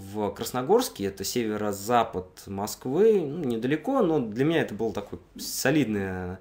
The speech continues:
расстояние, но, опять же, не суть.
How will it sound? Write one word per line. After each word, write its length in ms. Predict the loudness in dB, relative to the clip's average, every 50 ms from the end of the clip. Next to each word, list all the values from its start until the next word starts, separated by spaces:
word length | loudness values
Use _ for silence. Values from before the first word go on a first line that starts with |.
| -14 -20 -20 -20 -20 -20 -20 -20 -14 -8 -6
расстояние, 720 | -4 -4 -4 -2 0 2 4 6 6 6 6 4 4 2
но, 420 | 4 6 6 6 6 4 2 -2 -4
опять 280 | -2 0 0 0 0
же, 80 | 0 -2
не 120 | -4 -4
суть. 300 | -4 -4 -4 -4 -6 -6